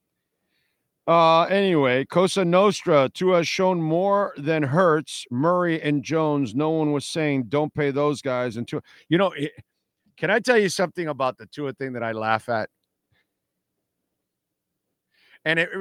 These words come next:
it, it shows, again, people aren't very smart. Okay? People aren't very smart. Okay? Tua can't win playoff games. He's only been to one.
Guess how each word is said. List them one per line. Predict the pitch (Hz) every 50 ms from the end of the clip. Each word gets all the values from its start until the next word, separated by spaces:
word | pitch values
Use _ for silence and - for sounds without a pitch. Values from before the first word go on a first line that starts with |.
| 202 170 175
it, | 190 190 160 120 _ _ _ _ _ _ _ _
it | - 185 175 -
shows, | - - - 202 214 220 220 220 202 - 202
again, | 180 139 160 226 233 208 160 120 98 87 _ _ _ _
people | - 139 139 - - 139 135
aren't | 135 143 143 127
very | 117 135 135 139 143 127
smart. | - - 151 156 151 131 90 76 _ _ _ _ _ _ _ _ _ _ _ _ _ _ _ _ _ _ _ _
Okay? | 110 113 - 123 131 147 - _
People | _ - 127 139 147 - - 143 143 131 - -
aren't | 127 143 143 135 - 120
very | 98 101 123 131 127 123 123 113
smart. | - - - 131 131 123 104 85 - - - - _ _ _ _ _ _ _ _ _ _ _ _ _ _ _ _ _ _ _ _ _ _ _ _ _ _ -
Okay? | 104 101 123 123 120 117 _ _ _ _ _ _ _ _ _ _ _
Tua | - 185 190 196 196 196 185
can't | - - 175 165 170 170
win | 147 147 160 165 160 143
playoff | - 139 151 151 143 135 123 113 - _
games. | 120 110 101 90 78 - _ - - - _
He's | _ - 127 104 113
only | 143 143 143
been | 135 117 139 131
to | 120
one. | 101 104 117 120 110 92 78 -